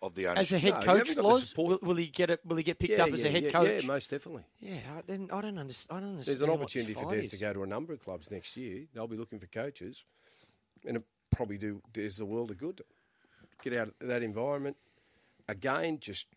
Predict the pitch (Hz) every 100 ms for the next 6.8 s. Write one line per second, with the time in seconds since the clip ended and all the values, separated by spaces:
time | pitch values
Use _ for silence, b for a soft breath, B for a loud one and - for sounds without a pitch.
0 | _ _ _ - 117 135 - 147 151 _
1 | _ _ _ _ _ _ - 135 127 139
2 | - - 143 139 - - - - 143 143
3 | 131 139 139 131 175 - - B B B
4 | - 247 190 165 147 135 123 113 127 110
5 | 101 113 110 - 107 - 107 87 113 104
6 | 85 69 52 - _ _ 113